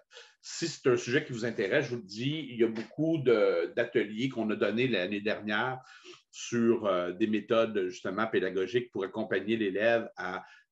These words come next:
à, à travailler sur la planification des étapes. Une, euh, une chose qui est intéressante, c'est que, par exemple, avec la tâche que je vous ai montrée, c'est que moi, je,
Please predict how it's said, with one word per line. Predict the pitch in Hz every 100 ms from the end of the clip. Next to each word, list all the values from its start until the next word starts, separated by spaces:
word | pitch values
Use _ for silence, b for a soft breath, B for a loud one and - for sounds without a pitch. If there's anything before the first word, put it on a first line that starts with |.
| _ 90
à, | 87 87 85 78 - - -
à |
travailler | 107 113 113 107 131
sur | -
la | 107 92
planification | 117 104 - 110 98 123 113
des | 98 92
étapes. | 90 92 85 - _ B B B -
Une, | 113 110
euh, | 98 95 90 87 95
une |
chose | 107 135 143
qui |
est | 113
intéressante, | 113 113 98 98 120 139 151 135 _ _ _ -
c'est | - 107
que, | 110
par | - 110
exemple, | 113 123 123
avec | 113 107
la | 104
tâche | - 120 131 -
que | 110
je | 98
vous | 101
ai | 110
montrée, | 101 90 120 131 - _ _ _ _ _ _ _ _ - B B -
c'est | 120
que | 120 113 104 101
moi, | 113 117 147
je, | 147